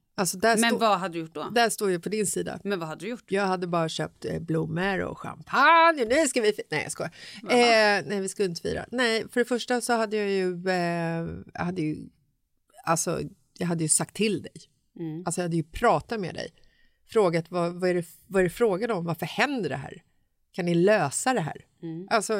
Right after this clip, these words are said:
Speaker 1: jag hade ju varit förståndig faktiskt i situationen.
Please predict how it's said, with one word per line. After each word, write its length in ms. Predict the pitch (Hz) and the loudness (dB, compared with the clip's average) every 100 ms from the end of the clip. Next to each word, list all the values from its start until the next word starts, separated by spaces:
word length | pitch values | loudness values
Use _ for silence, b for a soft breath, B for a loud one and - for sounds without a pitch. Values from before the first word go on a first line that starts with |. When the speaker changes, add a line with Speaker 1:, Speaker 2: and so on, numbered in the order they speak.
| 190 | 0
Speaker 1:
jag 140 | 214 | 0
hade 160 | 208 202 | 0 -2
ju 60 | |
varit 260 | 180 165 - - 165 | -2 -6 -10 -20 -8
förståndig 640 | - 208 - 247 185 151 - | -4 -2 0 0 -2 -6 -8
faktiskt 360 | 160 - 151 | -10 -8 -8
i 360 | - 165 160 180 - | -4 -4 -6 -12 -10
situationen. 800 | - 170 170 160 196 175 - | -4 -2 -2 0 -2 -4 -10